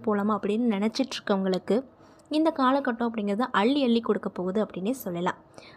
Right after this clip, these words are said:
அதாவது, சம்பள உயர்வு நீங்க எந்த அளவுக்கு எதிர்பார்க்கீங்களோ, அதே அளவுக்கு கண்டிப்பா கிடைக்கும். அதுல எந்த ஒரு மாற்று கருத்தும் இல்ல. அதனால நீங்க இப்ப என்ன தொழில் பண்ணிட்டு இருக்கீங்களோ, அதையே தொடர்ச்சியா செய்யுங்க.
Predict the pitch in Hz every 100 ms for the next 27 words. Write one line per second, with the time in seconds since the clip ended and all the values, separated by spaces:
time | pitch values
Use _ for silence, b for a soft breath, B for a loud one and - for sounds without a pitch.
0 | B 185 190 185 311 311 196 208 277 320
1 | 262 233 254 233 208 208 214 214 - 220
2 | 202 208 196 - 190 185 190 320 - 190
3 | 185 226 277 220 190 180 - 185 202 233
4 | 240 202 180 208 262 B B B B 233
5 | 220 202 240 294 262 240 202 208 247 214
6 | 196 226 196 226 233 196 196 214 302 240
7 | 208 240 294 269 277 220 226 - 269 262
8 | 214 269 359 262 240 254 208 214 214 190
9 | 196 269 214 190 208 240 254 190 185 -
10 | 220 - 190 190